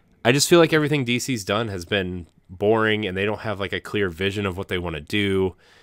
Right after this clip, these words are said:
and they change things because, you know, they're trying to play catch up, and I wish they would just slow down. Like, the, the Batman, right? The Batman looks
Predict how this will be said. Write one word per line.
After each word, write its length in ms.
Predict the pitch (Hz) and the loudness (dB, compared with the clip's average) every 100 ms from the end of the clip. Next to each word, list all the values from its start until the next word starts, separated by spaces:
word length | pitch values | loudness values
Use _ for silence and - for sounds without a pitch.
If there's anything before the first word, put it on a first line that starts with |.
| _ - | _ -6
and 120 | 95 | -4
they 100 | 85 | -2
change 460 | - 113 110 101 | 0 2 2 0
things 340 | 110 104 101 92 | 0 0 0 -4
because, 840 | 95 87 95 90 85 82 - - | -8 -6 -4 -2 -4 -4 -6 -8
you 120 | 92 90 | -8 -8
know, 200 | 73 - _ _ _ _ _ _ _ _ _ _ | -8 -10 _ _ _ _ _ _ _ _ _ _
they're 120 | - 120 | -4 2
trying 200 | 123 107 | 2 2
to 60 | |
play 140 | 98 95 | 0 -6
catch 320 | - 113 - | -4 -2 0
up, 240 | 107 - - _ _ _ _ _ 110 | -2 -2 -18 _ _ _ _ _ -4
and 320 | 104 98 - | -2 -4 -4
I 80 | 101 | -4
wish 300 | 113 139 - | 0 0 0
they 100 | 139 | -2
would 140 | 123 | -2
just 320 | 110 113 - - _ - | -4 -6 -6 -8 _ -8
slow 320 | - 98 113 | -4 0 2
down. 380 | 110 101 95 90 _ _ _ _ - | 4 2 0 -8 _ _ _ _ -4
Like, 140 | 139 | -2
the, 160 | 135 117 - | -2 -6 -6
the 160 | 120 | -4
Batman, 580 | 110 120 135 117 87 82 - _ | 0 2 2 -2 -8 -10 -16 _
right? 280 | 98 104 - - | -4 -2 -4 -12
The 240 | 95 113 | -6 -4
Batman 460 | 107 113 104 120 123 | 0 0 0 -4 -4
looks 280 | 98 - | -8 -10